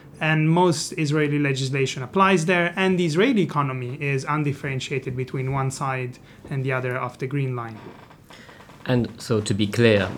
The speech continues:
Speaker 2: the first impulse behind this differentiation policy, it's,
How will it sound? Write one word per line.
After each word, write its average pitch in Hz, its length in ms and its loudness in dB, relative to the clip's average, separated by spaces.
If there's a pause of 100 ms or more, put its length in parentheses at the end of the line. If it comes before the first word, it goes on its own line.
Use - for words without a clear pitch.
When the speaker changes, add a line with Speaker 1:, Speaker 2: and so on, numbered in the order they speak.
Speaker 2:
the 104 380 4
first 131 400 2
impulse 110 440 2
behind 98 420 0
this 98 160 -4
differentiation 101 920 -4
policy, 92 540 -4 (400)
it's, - 440 -2